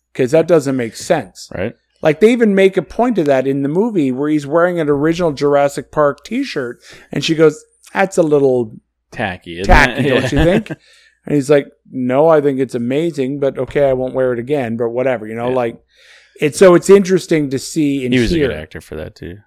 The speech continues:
Speaker 1: He
Speaker 2: I, I
Speaker 1: was.
Speaker 2: can't remember his name. He's in a few things and he's
Speaker 1: Yeah,
Speaker 2: really
Speaker 1: he's
Speaker 2: good.
Speaker 1: always that same character. Again, we're
Speaker 2: Yeah.
Speaker 1: back to the guy who
Speaker 2: Yeah.
Speaker 1: always plays the same character.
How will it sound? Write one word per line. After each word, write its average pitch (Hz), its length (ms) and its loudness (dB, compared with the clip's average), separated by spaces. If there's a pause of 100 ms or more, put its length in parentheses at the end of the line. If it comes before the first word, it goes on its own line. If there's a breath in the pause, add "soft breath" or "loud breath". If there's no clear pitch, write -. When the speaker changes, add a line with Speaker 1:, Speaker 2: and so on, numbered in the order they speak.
Speaker 1:
He - 80 -6
Speaker 2:
I, 98 140 0
I - 100 -4
Speaker 1:
was. 98 120 -4
Speaker 2:
can't 82 140 -12
remember 82 240 -14
his 85 140 -14
name. 82 260 -10
He's 107 180 -4
in 98 280 -4
a 87 100 -8
few 82 240 -12
things 82 380 -16
and 82 80 -16
he's 90 360 -18 (140)
Speaker 1:
Yeah, 107 240 -6
Speaker 2:
really - 120 -14
Speaker 1:
he's 120 120 -8
Speaker 2:
good. 123 80 -2
Speaker 1:
always 113 200 -6
that 113 260 -8
same 139 200 -4
character. 165 360 0
Again, 170 240 0
we're 151 80 0
Speaker 2:
Yeah. 135 40 -2
Speaker 1:
back 147 220 0
to 151 80 -4
the 131 340 -2 (140)
guy 143 160 -2
who 135 60 0
Speaker 2:
Yeah. 135 60 0
Speaker 1:
always 131 180 -2
plays 131 200 -4
the 123 60 -18
same 135 220 -6
character. 143 420 -2